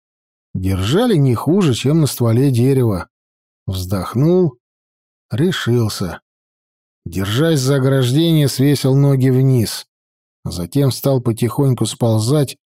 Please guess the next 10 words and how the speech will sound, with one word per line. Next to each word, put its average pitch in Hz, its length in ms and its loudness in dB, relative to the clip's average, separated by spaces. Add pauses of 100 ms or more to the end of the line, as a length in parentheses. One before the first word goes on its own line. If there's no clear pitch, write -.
(280)
пока 190 300 -2
весь 180 400 2
не 139 80 2
оказался 123 640 0
на 123 140 2
стене. 123 600 0 (1000)
«Человек-паук, 80 1300 -8
мля!» — 104 680 0 (580)
выругался 123 680 2
вполголоса. 131 960 0